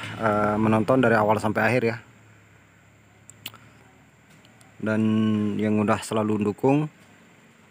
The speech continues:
channel ini. Dan juga yang selalu pantengin ya.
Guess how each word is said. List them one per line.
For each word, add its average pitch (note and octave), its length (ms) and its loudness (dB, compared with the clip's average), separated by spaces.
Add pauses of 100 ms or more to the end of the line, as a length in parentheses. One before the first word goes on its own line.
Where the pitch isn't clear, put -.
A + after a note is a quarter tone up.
(140)
channel G#2 240 0
ini. A#2+ 340 2 (1200)
Dan G#2+ 240 4
juga G#2+ 320 2
yang A2+ 160 0
selalu A2 240 0
pantengin A2+ 480 2
ya. B2+ 160 0